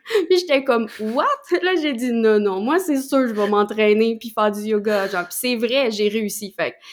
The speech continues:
si on vous dit ça à l'hôp-, à l'hôpital, c'est pas vrai. Je me suis toujours brossé les dents, puis je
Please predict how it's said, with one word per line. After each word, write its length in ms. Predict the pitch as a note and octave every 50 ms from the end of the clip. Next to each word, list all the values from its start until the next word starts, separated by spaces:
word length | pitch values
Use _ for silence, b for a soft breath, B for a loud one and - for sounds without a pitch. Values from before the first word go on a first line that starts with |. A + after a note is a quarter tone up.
| B B B
si 240 | B - - - D4+
on 80 | C#4
vous 140 | C4+ A#3 A#3
dit 100 | A3 G#3+
ça 160 | A3+ - C4+ C4
à 40 | B3
l'hôp-, 260 | A3 G#3+ - A3 G#3+ -
à 100 | G#3 G3+
l'hôpital, 540 | G3+ G3+ G3 - - - G#3+ A3 A3+ A3 G#3+ -
c'est 260 | _ - - - A#3+ G#3+
pas 220 | - - A3 G#3
vrai. 260 | G3 G#3 G#3 A3 F#3
Je 80 | F3+ G#3
me 80 | G3
suis 140 | F#3+ - -
toujours 260 | - C#4 C#4 C4 C#4+
brossé 320 | C#4 C4 B3+ B3+ B3 - A#3
les 80 | A3+
dents, 180 | G#3+ G#3+ G#3 G#3+ G#3+ - b b b b b
puis 80 | -
je 0 | A3